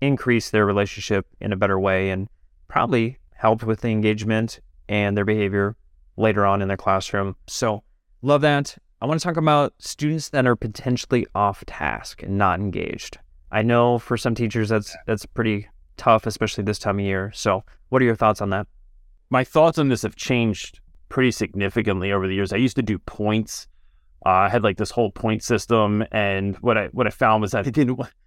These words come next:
Speaker 2: you know, turns out I don't wanna, like, have my kids' grade, uh, reflect anything but their mastery of, of the material. So how do we get around that?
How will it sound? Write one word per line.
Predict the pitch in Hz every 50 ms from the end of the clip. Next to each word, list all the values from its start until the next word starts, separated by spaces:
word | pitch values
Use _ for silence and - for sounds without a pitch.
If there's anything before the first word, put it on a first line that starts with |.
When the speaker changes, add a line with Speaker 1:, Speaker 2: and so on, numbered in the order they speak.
| _ _ _ _ _
Speaker 2:
you | 123
know, | 117 104 95 85
turns | - - 156 165 139 127
out | 135 127
I | 117 113
don't | 135 143 143
wanna, | 143 139 131 131 127
like, | 117 107 101 -
have | - - 123 110
my | 117 104
kids' | - - 151 131 110 95
grade, | - 101 107 113 123 120 113 107 113 - -
uh, | 104 101 98 95 95 95 92 92 95 82 76
reflect | 101 95 - - 123 110 -
anything | 104 117 123 117 107 127 107
but | 95 107 92
their | - 87 85
mastery | 92 95 95 98 92 - - - 107 95 90 90
of, | 87 87 92 90
of | - - 95 90 80
the | 92 92
material. | 90 90 - - 120 113 104 92 85 -
So | - - 135 117 110 110 - - - - - _ _ _ _ - -
how | - 131 147
do | 143 139
we | 139
get | 117 123 113
around | 107 98 98 101 104 110 110 110
that? | 107 90 85 87 - -